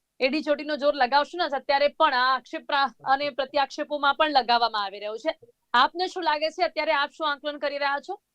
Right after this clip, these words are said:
અંતે આપનું શું માનવું છે? આપણે પરિણામ શું આવશે કદાચ એ તો અત્યારે ન જ કહી શકીએ, પણ છતાં પણ જનતા કયા,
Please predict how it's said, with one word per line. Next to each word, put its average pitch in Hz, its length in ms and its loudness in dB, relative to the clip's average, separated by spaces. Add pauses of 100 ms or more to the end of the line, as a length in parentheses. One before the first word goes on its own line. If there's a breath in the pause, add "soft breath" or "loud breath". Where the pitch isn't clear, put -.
(220)
અંતે 277 240 2
આપનું 294 300 2
શું 294 180 -10
માનવું 254 280 -2
છે? 285 300 0 (420)
આપણે 302 300 2
પરિણામ 339 380 2
શું 359 220 2
આવશે 339 180 -2
કદાચ 339 260 -2 (200)
એ 311 100 -12
તો 339 100 -6
અત્યારે 330 280 0
ન 311 180 -2
જ 320 160 -10
કહી 320 140 0
શકીએ, 302 400 -6
પણ 320 220 -2 (100)
છતાં 311 280 4
પણ 202 180 -4 (480)
જનતા 294 600 4
કયા, 359 580 2